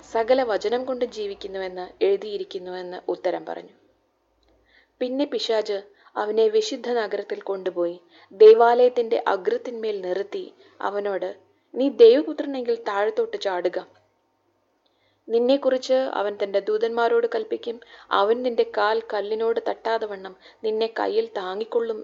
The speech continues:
എന്ന് എഴുതിയിരിക്കുന്നുവല്ലോ" എന്ന് പറഞ്ഞു. യേശു അവനോട്, "നിന്റെ ദൈവമായ കർത്താവിനെ പരീക്ഷിക്കരുത് എന്നും കൂടെ എഴുതിയിരിക്കുന്നു" എന്ന് പറഞ്ഞു. പിന്നെ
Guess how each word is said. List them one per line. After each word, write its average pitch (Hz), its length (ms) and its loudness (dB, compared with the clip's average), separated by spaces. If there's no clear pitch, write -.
എന്ന് 202 160 -6
എഴുതിയിരിക്കുന്നുവല്ലോ" 196 1080 -6
എന്ന് 180 240 -8
പറഞ്ഞു. - 280 -8
യേശു 233 320 0
അവനോട്, 196 500 -4
"നിന്റെ 240 260 0
ദൈവമായ 233 600 2
കർത്താവിനെ 208 640 -6
പരീക്ഷിക്കരുത് 208 880 -4
എന്നും 220 300 -2
കൂടെ 214 240 -4
എഴുതിയിരിക്കുന്നു" 180 720 -6
എന്ന് 175 260 -10
പറഞ്ഞു. - 260 -12
പിന്നെ 196 360 -6